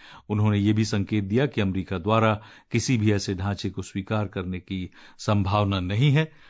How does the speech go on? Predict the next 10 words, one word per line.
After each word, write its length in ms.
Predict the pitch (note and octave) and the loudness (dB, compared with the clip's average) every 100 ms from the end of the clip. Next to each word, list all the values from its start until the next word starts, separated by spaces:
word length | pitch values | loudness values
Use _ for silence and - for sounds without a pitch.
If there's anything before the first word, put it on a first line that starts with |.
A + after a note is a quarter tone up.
| - F#2+ | -10 -2
जिसमें 320 | G#2 A2 G#2 | 0 2 2
ईरान 280 | G2 G#2 G2+ | 4 2 0
को 120 | F#2+ | -4
परमाणु 500 | G2+ F#2+ G2 G2+ F2+ | -4 0 0 0 -2
हथियार 320 | F2 G2 F#2 | -6 -6 -6
विकसित 380 | F2 - - - | -8 -10 -14 -8
करने 280 | A2+ A2+ A2+ | -2 0 0
से 220 | A#2+ A#2+ A#2 - - - - | 2 0 0 -8 -20 -16 -8
रोकने 580 | F2+ G2+ D#3+ D#3+ D3 B2+ | 0 4 6 6 2 0
की 240 | - C#2+ | -2 -14